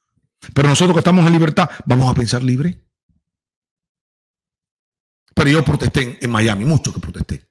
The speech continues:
Muchos eventos que fui a Miami cuando viví en Miami. Porque yo aquí donde vivo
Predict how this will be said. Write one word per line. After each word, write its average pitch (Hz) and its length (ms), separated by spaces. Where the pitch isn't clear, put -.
Muchos 175 320
eventos 160 360
que 131 120
fui 143 120
a 135 60
Miami 131 340
cuando 113 220
viví 110 240
en 110 80
Miami. 92 380
Porque 117 280
yo 170 160
aquí 175 280
donde 143 240
vivo 151 340